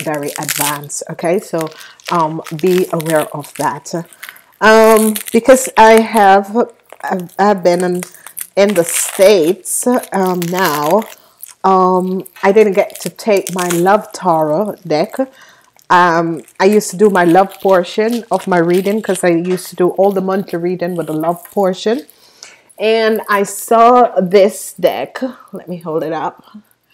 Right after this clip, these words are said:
'cause I wanna go back to do my love readings, okay? 'Cause I always do my love readings. And this is so beautiful. It is a,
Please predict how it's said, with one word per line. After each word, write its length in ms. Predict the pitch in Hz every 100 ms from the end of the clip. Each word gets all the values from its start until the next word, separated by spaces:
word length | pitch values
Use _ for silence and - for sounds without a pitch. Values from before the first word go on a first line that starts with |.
| _ _ _ _ _
'cause 140 | - 180
I 80 | 185
wanna 240 | 190 202
go 160 | 190 180
back 280 | 160 - -
to 100 | 175
do 160 | 180
my 180 | 175 151
love 320 | 151 127 107
readings, 880 | - 123 101 101 104 123 202 202 - 143 165
okay? 300 | 160 175 156
'Cause 240 | - 165
I 40 |
always 360 | 156 165 160 156
do 120 | 160
my 140 | 165 156
love 260 | 151 160
readings. 460 | 151 156 151 160 -
And 200 | 143 151 _ - _
this 180 | 208 247
is 180 | 349 359
so 220 | - 233
beautiful. 640 | 190 208 208 196 180 165 -
It 160 | 180 -
is 240 | 180 185
a, 120 | 180